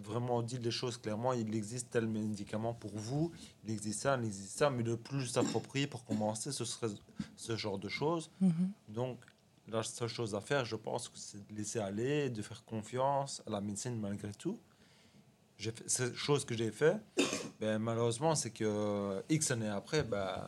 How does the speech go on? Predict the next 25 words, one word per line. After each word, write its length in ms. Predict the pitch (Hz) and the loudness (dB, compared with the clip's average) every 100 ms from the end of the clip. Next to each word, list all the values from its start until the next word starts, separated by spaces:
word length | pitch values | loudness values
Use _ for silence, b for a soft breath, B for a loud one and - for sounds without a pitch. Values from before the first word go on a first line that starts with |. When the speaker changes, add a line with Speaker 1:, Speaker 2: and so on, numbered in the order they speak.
| 95 - | -8 -10
Speaker 1:
cette 280 | - 107 | -10 -14
forme, 400 | - - 117 113 | -6 0 0 0
euh, 200 | 107 104 | -2 -4
par 220 | 104 110 - | -2 -4 -4
poussée 460 | - 107 - 156 | -12 -2 2 4
s'est 160 | 143 117 | 4 0
transformée 720 | 117 113 - - 107 131 147 - | 0 -2 -2 -8 -6 -4 -2 -2
en 140 | 117 117 | 0 0
une 160 | 127 | 0
autre 260 | 135 131 - | 0 0 0
forme, 460 | - 123 156 185 202 B B - | 6 8 8 2 -6 B B -4
de 60 | 113 | 0
manière 340 | 120 131 135 - | 2 2 0 4
intermittente, 1000 | 135 131 123 110 107 123 135 165 170 - b b b b 110 | 4 4 0 -2 -2 2 2 4 2 -2 b b b b 0
euh, 220 | 110 113 110 | 2 2 2
dégressive, 680 | 147 147 - 143 - 151 127 | 2 4 4 4 4 0 0
progressive. 680 | - 110 113 113 151 160 - | -4 0 0 2 2 0 -2
Donc, 160 | 117 | -2
ça 100 | - | -2
veut 100 | 113 | -2
dire 180 | 117 127 | -2 -4
que 60 | - | -4
t'évolues, 500 | 113 104 117 120 123 | -6 -2 -2 0 0
en 140 | 110 | 0
gros, 320 | 107 120 143 | 0 0 0